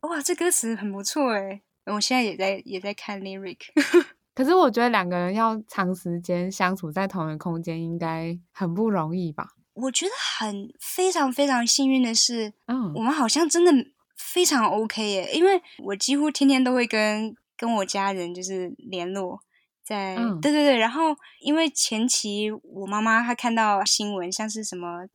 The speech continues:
Speaker 1: 大陆的子女啊，就是，呃，夫妻，年轻夫妻在这段期间呢，有很多都升高了离婚率或什么什么之类的。<laughs> 所以我妈有时候会开玩笑说：“诶，你们吵架了没啊？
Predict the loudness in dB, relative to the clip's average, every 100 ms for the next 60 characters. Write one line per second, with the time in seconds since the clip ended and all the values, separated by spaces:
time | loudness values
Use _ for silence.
0 | _ 0 2 2 0 -2 -2 0 2 2
1 | 2 0 -2 -4 -2 -2 -2 -4 -6 -6
2 | -4 -4 -4 0 0 0 -4 -4 -2 0
3 | 0 -2 -2 -2 0 0 -2 -6 -20 _
4 | -2 0 4 4 4 2 -2 0 2 2
5 | 0 0 -4 0 0 0 0 0 2 4
6 | 4 4 2 0 -2 0 2 2 0 0
7 | 2 2 0 -4 -4 -6 -6 -8 -4 0
8 | 0 -2 -12 -20 -6 2 4 6 4 4
9 | 2 0 0 0 0 -2 -2 -6 -2 0
10 | 0 -2 -4 -6 -8 -6 -2 -4 -6 _
11 | _ -6 -2 0 2 4 2 2 -2 -4